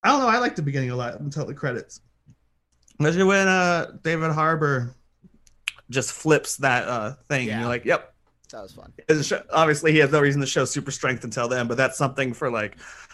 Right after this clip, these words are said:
Speaker 1: my mom or someone watching who doesn't remember the trailer is like, "Oh, he's strong," <laughs> you know? Like,
Speaker 2: Yeah, yeah.
Speaker 1: and you're like, "Just wait <laughs> till you find out who he is."
Speaker 2: <laughs>
Speaker 1: And there was even what's inter-, one of the interesting references in the movie, though, is the red dynamo.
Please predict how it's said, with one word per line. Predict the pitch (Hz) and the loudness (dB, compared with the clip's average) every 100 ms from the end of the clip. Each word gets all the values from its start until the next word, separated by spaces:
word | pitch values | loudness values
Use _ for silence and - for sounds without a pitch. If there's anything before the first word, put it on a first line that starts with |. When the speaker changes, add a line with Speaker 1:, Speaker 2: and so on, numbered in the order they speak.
| _ | _
Speaker 1:
my | 131 | 2
mom | 131 131 127 120 | 4 6 4 2
or | 123 | 0
someone | 135 123 120 | -2 -2 -2
watching | 110 113 - 113 | -2 -4 -6 -6
who | |
doesn't | 120 117 | -4 -4
remember | 117 107 | -6 -8
the | 107 | -8
trailer | 127 113 110 | -4 -4 -4
is | 104 | -6
like, | 107 | -4
"Oh, | 131 262 | 2 2
he's | 311 262 - | 2 -2 -4
strong," | - 139 156 254 156 123 | -4 0 2 2 2 2
<laughs> | 139 | 2
you | |
know? | 147 160 160 | 4 2 0
Like, | - 147 - | -2 -2 -4
Speaker 2:
Yeah, | 120 117 98 78 - | -12 -16 -16 -18 -20
yeah. | - 104 87 69 | -16 -16 -16 -20
Speaker 1:
and | 69 _ _ _ _ | -20 _ _ _ _
you're | 135 139 | 2 2
like, | 120 | 2
"Just | 131 135 | -2 -4
wait | 110 113 147 123 - - _ | -4 4 4 4 0 -14 _
<laughs> | - - - | -12 -12 -8
till | 139 | -6
you | 120 | -4
find | 147 120 | -2 -2
out | 123 107 | -2 -2
who | 107 156 123 | 4 4 4
he | 117 | 2
is." | 123 - - - | 0 0 -6 -12
Speaker 2:
<laughs> | - - - - - - - - - - _ _ _ _ _ _ _ _ - | -10 -4 -4 -4 -12 -18 -18 -20 -20 -20 _ _ _ _ _ _ _ _ -2
Speaker 1:
And | 180 | 2
there | 220 | 4
was | 277 | 2
even | 254 240 | 2 4
what's | 233 - | 4 4
inter-, | 196 190 | 2 2
one | 190 214 | 4 4
of | |
the | 220 | 4
interesting | 185 - - 185 | 2 -2 -2 2
references | 151 147 143 131 135 123 | 2 2 0 -2 -2 -2
in | 120 | -2
the | |
movie, | 120 120 120 | -2 -2 -2
though, | 117 113 | -2 -2
is | 113 | -2
the | 117 | -2
red | 120 135 | 0 2
dynamo. | 113 117 117 113 101 92 107 | 2 2 2 0 -4 -8 -14